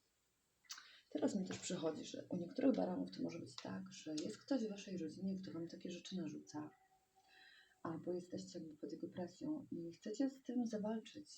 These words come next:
ale może nie do końca potraficie. E, to jest karta, która, dziesiątka denarów, mówi, że to powinno się ułożyć. Więc jeżeli macie takie sytuacje, tutaj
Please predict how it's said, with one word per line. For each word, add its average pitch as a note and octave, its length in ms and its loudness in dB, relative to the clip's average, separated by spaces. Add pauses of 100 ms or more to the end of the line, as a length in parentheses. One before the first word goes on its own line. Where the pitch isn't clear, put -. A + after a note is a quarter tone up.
(160)
ale F3 260 -2
może F#3+ 260 4
nie G3 160 0
do F#3 100 -2
końca F#3+ 280 2
potraficie. - 680 -8 (680)
E, E3+ 40 -12 (280)
to A3 120 4
jest A#3 340 0
karta, A3+ 320 -2
która, F#3+ 380 -2
dziesiątka F#3+ 340 -2
denarów, G#3+ 400 0
mówi, G#3+ 240 4
że G#3+ 100 -2
to A3+ 100 0
powinno G#3+ 380 2
się - 180 -2
ułożyć. - 640 -2
Więc - 180 -4
jeżeli F#3 260 0
macie F#3 220 -2
takie - 180 -8
sytuacje, F#3+ 420 -4
tutaj F#3 320 -2